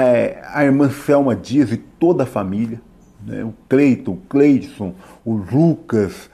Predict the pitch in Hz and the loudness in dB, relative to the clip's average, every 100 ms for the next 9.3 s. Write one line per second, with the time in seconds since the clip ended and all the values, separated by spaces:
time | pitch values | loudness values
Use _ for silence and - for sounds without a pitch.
0 | - _ - 113 107 101 104 117 120 127 | -20 _ -4 0 0 -2 0 0 0 0
1 | 123 - 107 139 165 147 110 - 98 139 | 0 0 2 4 4 2 0 -6 -4 -2
2 | 135 113 - - 135 131 - 92 117 110 | 0 -2 -4 -2 -2 -2 -4 -4 -4 -6
3 | 95 92 - 117 123 113 107 104 - 104 | -8 -8 -4 -2 0 -2 -6 -8 -8 -4
4 | 117 113 95 107 107 87 95 85 98 123 | -4 -4 -4 -6 -6 -8 -10 -8 -6 -6
5 | - 107 95 123 131 - - - - - | -4 -6 0 0 0 -4 -20 -20 -18 -6
6 | 113 92 85 131 131 110 98 - _ _ | -4 -2 2 2 4 0 -2 -6 _ _
7 | _ _ _ _ - 123 127 127 127 113 | _ _ _ _ -4 2 4 4 2 2
8 | 107 131 120 95 123 113 - 90 90 131 | 4 4 4 0 -2 -2 -4 -6 -2 0
9 | 131 95 | 0 -4